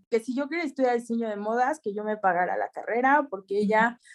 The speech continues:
Speaker 1: pues, como que no le encantaba la idea.
Speaker 2: Ujú.
Speaker 1: Entonces, ahí es cuando me, me doy un tiempo sabático y sí,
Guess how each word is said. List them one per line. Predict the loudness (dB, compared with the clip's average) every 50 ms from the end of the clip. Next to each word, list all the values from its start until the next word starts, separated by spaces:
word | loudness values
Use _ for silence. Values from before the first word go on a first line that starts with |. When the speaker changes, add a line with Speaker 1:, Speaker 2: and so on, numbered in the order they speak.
| -20 _ _ _ _ _ _ 2
Speaker 1:
pues, | 4 4 6 6 4 4 2 0 -2 -6 -14 _ 0
como | 0 2 2 0 0 0
que | 2 4
no | 4 6 6 6
le | 6
encantaba | 4 4 4 2 2 2 0 0 0 0 0
la | -2 -6
idea. | -8 -8 -8 -6 -6 -6 -8 -10 _ -8
Speaker 2:
Ujú. | -6 -2 0 2 2 2 2 0 -4 -6 _ -2
Speaker 1:
Entonces, | 0 0 0 2 4 6
ahí | 6 8 8 8 6
es | 6 6
cuando | 4 4 4 4 4 4
me, | 2 0 0 -2 -6 _ _
me | 0 0 2 4
doy | 4 4 4 4 4
un | 6 6 6 6 6 4
tiempo | 0 0 0 2 2 2 0 0 0
sabático | 0 -2 -4 0 0 0 0 0 -4 -10 -8 -4 -2 -2 -2 -4 _ _ _ _
y | -2 -2 2
sí, | 6 8 8 8